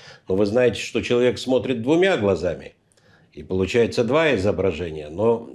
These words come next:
человеческий организм и мозг устроен так, что эти изображения сливаются, и получается единая картинка,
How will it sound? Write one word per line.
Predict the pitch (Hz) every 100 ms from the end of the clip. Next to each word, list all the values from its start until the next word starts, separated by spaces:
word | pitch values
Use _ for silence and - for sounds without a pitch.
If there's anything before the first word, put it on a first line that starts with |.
| -
человеческий | - 117 120 101 -
организм | 120 110 113 131 131 107
и | 98
мозг | 113 95 -
устроен | 90 117 107 95
так, | 104 180
что | - 123
эти | 117 113
изображения | 104 117 120 107 110 95 82
сливаются, | 107 95 107 156 170 165
и |
получается | 123 104 87 123 139 -
единая | 113 92 113 107
картинка, | 90 92 - 113 107